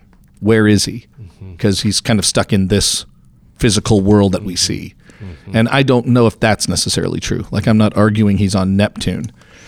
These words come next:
Speaker 1: or that if we could, if we could find him, we could go and see him somehow. I'm not saying that. I think there's something else in the intermediate state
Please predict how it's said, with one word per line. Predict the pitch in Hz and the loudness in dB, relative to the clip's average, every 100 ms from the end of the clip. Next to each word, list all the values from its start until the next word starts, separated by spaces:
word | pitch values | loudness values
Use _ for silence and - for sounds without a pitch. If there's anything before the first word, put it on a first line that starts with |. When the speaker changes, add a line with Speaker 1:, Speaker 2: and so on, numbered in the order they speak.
| - - | -20 -2
Speaker 1:
or | 107 | 2
that | 113 | 4
if | 104 | 4
we | - | 2
could, | 110 104 - | 2 0 0
if | 117 | 0
we | 135 | 2
could | 117 107 | 2 -2
find | - 135 131 113 | 0 2 2 2
him, | 107 101 | 0 2
we | 104 | 2
could | - 95 | 2 0
go | 107 95 | 2 2
and | 95 | 2
see | - 123 104 | 0 -2 -2
him | - 87 | -4 -4
somehow. | - 87 98 82 | -4 -4 -6 -4
I'm | 110 113 | -2 2
not | 117 117 | 2 0
saying | - 104 95 92 | 0 0 0 0
that. | 98 85 - | 0 -2 -6
I | 101 | -2
think | 110 104 | 0 0
there's | 98 | 0
something | - 110 107 101 95 - - - - | 0 0 0 -2 -4 -10 -20 -20 -2
else | 113 120 120 - | 2 4 2 2
in | 113 | 2
the | 107 104 | 2 2
intermediate | 110 117 104 98 101 - | 2 2 0 0 -2 -2
state | - 101 98 98 | 0 2 2 0